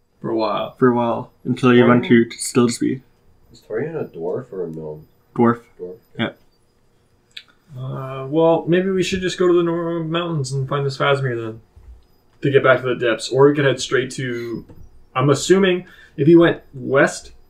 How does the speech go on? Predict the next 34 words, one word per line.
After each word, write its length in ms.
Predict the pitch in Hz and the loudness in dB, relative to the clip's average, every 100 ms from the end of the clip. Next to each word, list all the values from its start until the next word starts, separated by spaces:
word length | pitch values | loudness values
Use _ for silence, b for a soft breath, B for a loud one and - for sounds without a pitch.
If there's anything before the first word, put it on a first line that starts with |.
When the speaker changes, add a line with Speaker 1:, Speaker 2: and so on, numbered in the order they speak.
| _ _ | _ _
Speaker 1:
from 300 | - 143 127 | -4 -2 -2
Maul, 500 | 120 120 135 165 185 - | -2 0 2 2 -2 -10
and 160 | - 131 | -4 -2
this 140 | 139 | 0
is, 160 | 143 - | -2 -4
like, 240 | 107 - | -8 -10
Blaze 320 | 131 123 117 | -6 -2 -2
would 80 | - | -4
know 160 | 104 101 | -6 -4
this, 240 | 110 - | -4 -6
he's 120 | 131 - | -8 -2
probably 200 | 139 131 | 0 0
heading 160 | 127 | -4
towards 280 | 113 117 110 | -6 -4 -6
Chun, 600 | - - 139 127 110 123 - _ _ _ _ _ _ | -10 -8 -6 -6 -6 -8 -16 _ _ _ _ _ _
'cause 140 | 139 | -2
that's 260 | 127 131 - | 2 0 0
west. 400 | 98 95 - - _ _ _ | -4 -4 -8 -18 _ _ _
And 160 | - 117 | -8 -6
we 80 | 117 | -2
know 120 | 123 | 0
they 100 | 120 | 2
attack 280 | 110 120 110 | 2 0 -2
coastal 300 | - 117 104 | -2 -4 -4
cities, 340 | - 92 117 - | -8 -6 -4 -2
so 80 | |
that's 160 | 113 107 | -4 -4
Chun 360 | - - 143 147 | -6 0 0 2
or 160 | 127 - | 0 -2
Eel, 400 | 135 104 110 - - - | -2 -2 -2 -10 -18 -4
or 100 | 123 | 0
Eel, 260 | 120 107 107 - - | 2 2 0 -12 -4
Eel, 440 | 151 143 127 104 - | 2 4 4 0 -4
sorry. 380 | - - 98 113 | -12 -6 -4 -6